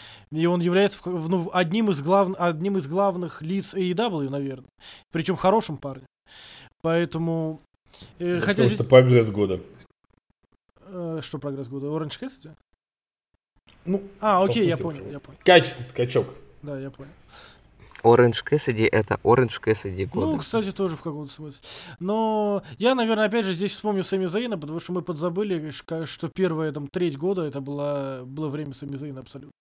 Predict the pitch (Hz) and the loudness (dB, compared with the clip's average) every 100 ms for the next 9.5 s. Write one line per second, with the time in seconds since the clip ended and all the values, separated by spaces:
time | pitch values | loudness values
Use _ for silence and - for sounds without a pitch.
0 | _ - - - 151 156 - 135 139 135 | _ -20 -20 -16 -8 -8 -8 -10 -10 -10
1 | 131 127 151 147 147 - 180 156 151 143 | -10 -10 -8 -6 -6 -2 -2 0 -4 -4
2 | - 170 123 131 127 135 123 - - - | -4 -4 -4 -12 -12 -12 -14 -18 -20 -20
3 | - - 147 139 190 160 160 - 156 196 | -20 -10 -10 -8 -10 -10 -10 -12 -4 0
4 | 190 151 - 160 160 160 170 127 143 143 | 2 0 -6 -6 -4 -2 -4 -4 -6 -4
5 | 139 139 135 135 135 120 - 160 - 160 | -4 -6 -8 -8 -8 -8 -8 -8 -8 -6
6 | 156 160 160 185 233 277 - 156 156 165 | -4 -2 -2 -2 -2 -4 -6 -8 -6 -4
7 | 160 156 151 175 170 123 156 147 147 143 | -6 -6 -8 -4 -6 -4 -6 -6 -8 -8
8 | 147 143 147 143 135 - - 165 185 254 | -8 -8 -8 -10 -12 -16 -10 -6 -4 -6
9 | 208 175 139 - 147 | -8 -14 -14 -16 -20